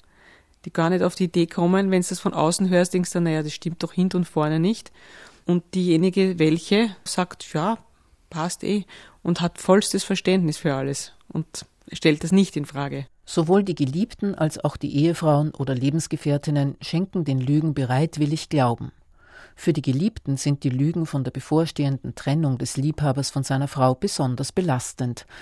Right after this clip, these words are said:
Speaker 2: da das anfängliche Glück in der Blase einer geheimen Liebschaft, in der es keine Verpflichtungen gibt, schnell dauerhaftem Unglück weicht.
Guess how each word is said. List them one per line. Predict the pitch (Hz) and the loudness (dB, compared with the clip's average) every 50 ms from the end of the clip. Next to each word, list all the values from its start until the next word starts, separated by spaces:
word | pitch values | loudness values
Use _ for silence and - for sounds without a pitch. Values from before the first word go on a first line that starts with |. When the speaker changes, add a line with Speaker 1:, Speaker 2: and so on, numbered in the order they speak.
| - - - | -20 -12 0
Speaker 2:
da | - 151 139 | 2 2 2
das | 143 139 - | 2 -2 -2
anfängliche | - 151 156 190 202 - - 165 160 143 139 - - 135 | 0 2 2 2 2 0 0 0 0 -2 -4 -4 -4 -4
Glück | - - 139 147 175 - - - | -2 0 0 0 0 -2 -6 -6
in | - 156 139 | -4 -2 -2
der | 131 127 | -2 -2
Blase | - 135 131 131 143 175 175 - 156 | -2 0 0 0 0 0 0 -2 -2
einer | 123 139 131 127 | -2 -2 -2 -4
geheimen | 120 - 135 120 139 147 160 160 143 127 | -4 -4 -4 -2 0 2 2 2 0 0
Liebschaft, | 117 123 147 170 185 - - - 143 147 - - - - - | -2 -2 -4 -4 -4 -4 -4 -2 -2 -2 -2 -6 -14 -8 -4
in | - 170 170 | -4 -2 0
der | 160 151 147 | 0 0 0
es | 143 - - | -2 -2 -2
keine | 156 143 139 139 | -2 0 0 0
Verpflichtungen | - - 127 - - 175 190 - - - 147 135 131 131 - | -2 -4 -8 -4 -4 -4 -4 -4 -4 -2 0 0 2 0 0
gibt, | 156 160 - - - - - - - - _ | -2 -4 -4 -6 -14 -20 -20 -20 -20 -20 _
schnell | - - - 165 156 180 208 202 | -16 -2 2 2 4 4 2 2
dauerhaftem | - 135 127 131 135 139 131 143 139 - - 196 202 202 - | 2 2 2 2 2 2 2 0 0 0 -2 -2 -2 0 0
Unglück | - 151 143 127 127 123 120 - 123 | 0 0 0 0 -2 -4 -4 -2 -2
weicht. | 127 123 123 120 - - - - - | -2 -2 -4 -6 -10 -12 -18 -20 -20